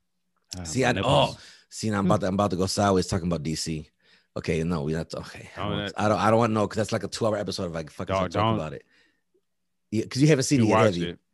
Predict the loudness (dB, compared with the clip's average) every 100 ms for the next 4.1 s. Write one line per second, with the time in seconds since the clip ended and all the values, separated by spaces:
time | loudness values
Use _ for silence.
0 | _ _ -4 -2 0 -2 2 4 4 -2
1 | 2 2 2 0 -4 _ _ _ _ _
2 | _ _ _ _ _ _ _ _ _ _
3 | _ _ _ _ _ _ _ -20 -20 -12